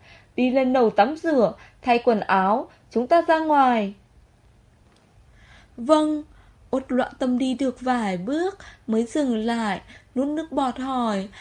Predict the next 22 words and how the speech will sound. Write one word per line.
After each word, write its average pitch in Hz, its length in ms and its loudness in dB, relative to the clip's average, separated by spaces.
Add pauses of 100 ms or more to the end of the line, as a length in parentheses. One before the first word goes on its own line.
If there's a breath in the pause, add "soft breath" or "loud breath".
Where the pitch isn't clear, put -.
(140 loud breath)
"Anh, 349 440 0 (220 loud breath)
anh 302 220 0
sẽ 320 200 -6
không?" 370 640 0 (560 soft breath)
Nam 240 300 -2
Cung 247 240 -2
Nghiêu 254 160 0
nhíu 240 260 -2
mày, 269 560 -2 (300 loud breath)
nói, 208 440 6 (480 soft breath)
"Sẽ 359 200 -6
không 403 180 0
đi 403 60 6 (100)
vào 320 160 6
vòng 262 260 2
tôi 320 160 2
nữa 349 200 -2
chứ?" 330 420 4 (520 soft breath)
Cúi 247 220 0
đầu 302 260 0
nhìn 240 360 0
chân, 294 440 -4